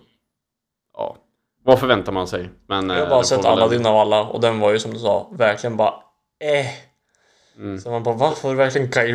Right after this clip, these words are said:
Speaker 2: Ritchie som gjorde den där?" Det är noll
Speaker 1: Mm.
Speaker 2: personlighet i den.
Speaker 1: Och sen inga sånger alls i den här heller.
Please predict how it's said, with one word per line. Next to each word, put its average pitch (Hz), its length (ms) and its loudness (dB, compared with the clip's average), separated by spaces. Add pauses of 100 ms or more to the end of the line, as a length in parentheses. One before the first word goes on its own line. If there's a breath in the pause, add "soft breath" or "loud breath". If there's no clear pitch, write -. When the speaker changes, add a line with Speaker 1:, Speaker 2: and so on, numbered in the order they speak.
Speaker 2:
Ritchie 117 300 -8
som 131 180 -4
gjorde 113 180 -4
den - 80 -6
där?" - 300 -6
Det 123 80 -8
är 117 40 -8
noll 131 300 0
Speaker 1:
Mm. - 120 -8
Speaker 2:
personlighet 120 580 -2
i - 100 -4
den. 117 120 -4 (1400)
Speaker 1:
Och 123 60 -14
sen 143 260 -6
inga 165 300 0
sånger 160 460 0
alls 147 600 -4
i 131 60 -8
den 131 100 -2
här 95 140 -2
heller. 92 220 -8